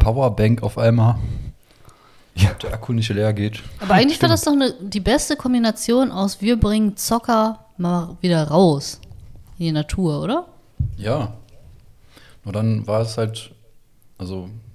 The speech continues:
Speaker 1: spätestens seit Corona, ist das ja ganz schwierig dann, das Konzept. Genau das falsche Konzept dann eigentlich.
Speaker 3: Hm. Gab es nicht das gleiche auch mit Harry Potter?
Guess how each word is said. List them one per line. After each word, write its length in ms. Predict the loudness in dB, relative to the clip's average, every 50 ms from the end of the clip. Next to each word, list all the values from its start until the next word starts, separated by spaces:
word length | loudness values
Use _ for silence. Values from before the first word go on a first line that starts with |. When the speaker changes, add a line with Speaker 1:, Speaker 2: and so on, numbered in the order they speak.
| -20 -20 -20 -20 -20 -20 -20 -20
Speaker 1:
spätestens 420 | -20 -10 -6 -4 -4 -2 -2 -2
seit 180 | -2 -2 -2 -2
Corona, 560 | -6 -6 -6 -4 -4 -2 -2 0 0 -2 -2 -4 -6 -12 -18 -18
ist 80 | -14 -12
das 80 | -8 -8
ja 100 | -6 -6
ganz 220 | -6 -8 -8 -10 -10
schwierig 360 | -10 -10 -10 -8 -10 -10 -10
dann, 240 | -10 -10 -10 -10 -12 -16 -20 _ _ _ -20 -20 -20 -20 -20 -20 -20 -20 -20 -20 -20 -20 -20 -20 -20 -20 -20 -20 _ _
das 200 | _ -10 -10 -8
Konzept. 580 | -6 -6 -8 -6 -6 -8 -8 -8 -10 -16 -20 -20 _ _ _ _ -20 -20 -20 _ _ _ -20 _ _ _ -12 -12 -12 -12 -14 -18 -20 -20 -20 -20 -20 _ _ -20 _ _ _ _ _ _ -20 -16
Genau 320 | -12 -8 -2 0 2 2 2
das 160 | 2 0 -2
falsche 340 | -6 -6 -6 -6 -6 -8 -10
Konzept 480 | -10 -12 -12 -10 -12 -16 -16 -14 -8 -6
dann 80 | -6
eigentlich. 460 | -6 -4 -6 -8 -8 -10 -14 -16 -18 -20 -20 _ _ _ -14
Speaker 3:
Hm. 220 | -12 -10 -10 -12 -14 -20 -20 _ _ -20 -20 -20 -20 -20 -20 -20 -20 -20 _ _ -20 -20 -12 -2
Gab 180 | 0 0 0
es 100 | 2 0
nicht 120 | 0 2 2
das 120 | 0 0
gleiche 300 | 0 0 0 2 2 2
auch 100 | 0 0
mit 140 | 0 0 0
Harry 200 | 0 0 0 0
Potter? 360 | 0 -2 -4 -4 -4 -4 -6